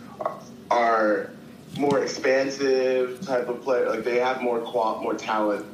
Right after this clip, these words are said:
um, attacking wise, right, and, and molding them into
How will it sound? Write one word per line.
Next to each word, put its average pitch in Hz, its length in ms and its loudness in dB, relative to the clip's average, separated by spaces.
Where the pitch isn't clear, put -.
um, 98 480 0
attacking 117 460 0
wise, 87 480 -2
right, 120 340 2
and, - 120 2
and 110 180 0
molding 120 440 4
them 110 260 2
into 107 400 2